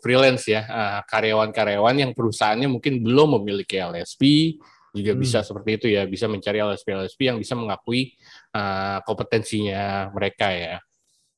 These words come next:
Speaker 2: Oke, oke, oke.
Speaker 1: Iya, betul banget.
Speaker 2: Jadi
Speaker 1: Nah.
Speaker 2: mungkin kalau saya tarik di awal kan zaman dulu tuh mungkin yang era-era Pak Jokowi awal, eh, apa, eh,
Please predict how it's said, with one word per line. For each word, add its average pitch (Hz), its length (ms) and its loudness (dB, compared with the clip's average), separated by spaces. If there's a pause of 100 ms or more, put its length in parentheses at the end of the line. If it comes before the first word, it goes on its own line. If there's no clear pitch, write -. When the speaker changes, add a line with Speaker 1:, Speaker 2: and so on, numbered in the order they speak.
(160)
Speaker 2:
Oke, 123 320 -10
oke, 117 320 -10
oke. 95 160 -4
Speaker 1:
Iya, 92 160 -6
betul 90 400 -6
banget. 87 240 -8 (560)
Speaker 2:
Jadi 180 320 -2
Speaker 1:
Nah. 120 320 -2
Speaker 2:
mungkin 156 480 -2
kalau 156 320 4
saya 143 640 2
tarik 147 480 -4
di 135 160 -2
awal 151 320 0
kan 202 160 -2
zaman 131 240 0
dulu 127 240 -2
tuh 170 160 -6
mungkin 156 320 -2
yang 117 160 -6 (160)
era-era 117 400 -4
Pak 120 160 -6
Jokowi 117 560 -6
awal, 151 480 -6 (480)
eh, 113 480 -8
apa, - 560 -6
eh, 131 240 -6